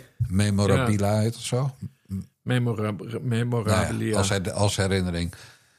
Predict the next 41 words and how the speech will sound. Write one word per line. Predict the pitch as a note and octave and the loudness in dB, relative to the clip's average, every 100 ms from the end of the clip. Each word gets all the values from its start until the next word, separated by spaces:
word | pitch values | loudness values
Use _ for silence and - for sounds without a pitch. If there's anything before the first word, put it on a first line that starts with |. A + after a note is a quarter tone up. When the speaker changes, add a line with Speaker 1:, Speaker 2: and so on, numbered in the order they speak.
| _ | _
Speaker 2:
Als | - B2 | -4 0
herinnering, | A#2+ A2 G2+ G#2 G2 A2 | 0 0 0 0 0 0
Speaker 1:
Ja. | A#2+ | 0
Speaker 2:
ja. | G2 - G4+ D3+ - E3+ C#3 - - | 0 0 -2 -2 -2 -2 -2 -2 -6
Speaker 1:
<laughs> | - - - - - | -6 -8 -8 -10 -2
Maar | C#3 D3+ | 0 2
Bas, | D#3+ D#3+ - - _ _ _ - - | 2 2 0 -8 _ _ _ -20 -10
weet | - C#3 C#3+ | 0 0 2
je, | |
het, | D#3+ B2 C#3 - C#3 | 0 0 0 -4 -6
het, | - C#3 C#3 A#2+ - | -2 -2 -2 -8 -6
al | F#2+ A#2+ | -2 2
dat | A#2 | 0
gezeik | - G#2 A2+ A#2 - | 0 0 0 0 0
over | A2+ G#2+ | 0 2
Jetten | G#2 A2+ A#2 A2 | 2 2 2 2
moet | A2 A2 | 4 4
niet | G#2+ | 2
gaan | - G#2+ G#2 | 2 0 0
en | |
Jetten | G#2 G#2+ G2+ | 2 0 0
moet | G2+ G2 | 0 0
wel | G2 G2+ | 0 0
gaan. | G2 F#2+ F#2 | 2 0 0
Nou | F2 | 0
ja, | E2+ E2+ | -2 0
wij | G2 G2+ | 0 0
zitten | - G2 F#2+ | -2 -4 0
daar | F#2+ G2 | 2 2
natuurlijk | F#2+ G2+ F2 | 0 -2 0
heel | G#2+ G2+ | 0 0
pragmatisch | G2 F#2 G2 G2 F2+ F#2 | 0 0 0 0 0 0
in, | G#2 A#2 | 2 4
hè. | G#2+ | 4
Wij | G#2+ F#2+ | 4 2
zijn | F#2 F#2+ | 2 -2
voor, | - F#2+ | 0 0
voor | E2+ - G2 | 0 0 0
volk | F#2 G#2+ G2 F#2+ | 0 0 0 0
en | F#2 | 0
vaderland, | G#2 G#2+ A2 G#2 A#2 B2+ | 2 2 2 2 2 -2